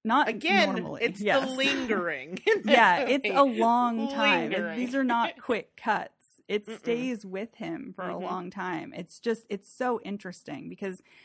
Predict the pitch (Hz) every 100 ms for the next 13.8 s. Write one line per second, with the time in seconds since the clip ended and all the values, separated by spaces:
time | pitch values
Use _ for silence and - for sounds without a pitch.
0 | _ _ _ - 220 220 214 196 _ _
1 | _ _ _ _ _ _ - 226 220 277
2 | 262 254 240 233 220 196 208 233 202 190
3 | 185 180 175 170 170 175 _ _ _ _
4 | _ _ - 214 208 170 - 185 190 117
5 | - 185 180 170 175 170 165 165 156 147
6 | - 139 131 156 165 - - - 202 -
7 | _ - 170 196 208 190 196 185 175 175
8 | - 175 165 160 - 165 - 165 147 143
9 | 175 175 - - 185 233 269 196 180 170
10 | 180 170 165 165 - _ _ 190 175 -
11 | - 185 180 - 175 175 160 156 165 -
12 | 220 247 254 240 214 - 190 - 208 208
13 | 185 180 175 165 - 196 220 226